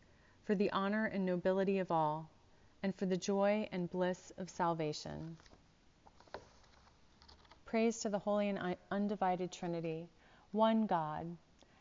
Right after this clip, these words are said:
as it was in the beginning, is now,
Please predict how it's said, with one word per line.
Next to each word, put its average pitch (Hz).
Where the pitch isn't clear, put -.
as 202
it 180
was 196
in 196
the 185
beginning, 196
is 175
now, 180